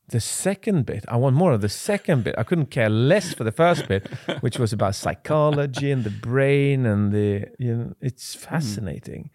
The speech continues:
Speaker 1: And it works flawlessly. You know, I've done this in front of five thousand people. I reduce pace, and you can see how their attention absolutely rocks up to the ceiling.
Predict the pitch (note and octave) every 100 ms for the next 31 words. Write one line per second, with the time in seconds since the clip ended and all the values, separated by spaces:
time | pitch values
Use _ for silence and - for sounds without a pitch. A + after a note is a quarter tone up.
0 | - - - - _ - C#3 - D3 D#3+
1 | D3+ D3 - - - - - - G#3+ A3
2 | G3+ - - - - A#2+ A#2 C#3+ B2+ B2
3 | B2 D#3+ D3 C3 - A#2+ - C3 A#2+ G#2+
4 | - C3+ C#3+ C3+ - C3+ C#3 C#3 C3 A#2+
5 | C#3 C3 - C#3 C3+ - _ _ _ _
6 | _ _ _ _ _ _ _ _ _ A#2
7 | G#2+ G2+ G#2 - - A#2+ C3 F3 - -
8 | - _ _ _ _ _ _ _ _ -
9 | B2 A2+ A#2+ A2+ - - - F#3+ A#2+ -
10 | A#2 - _ _ _ - A#2+ A#2 A#2+ -
11 | C#3 C3+ B2+ A2 G#2 _ - D#3+ D3+ -
12 | - - - - - - - B2 F3+ E3+
13 | - - - - - - A#2+ - - -
14 | A#2 A2 - B2 A2+ -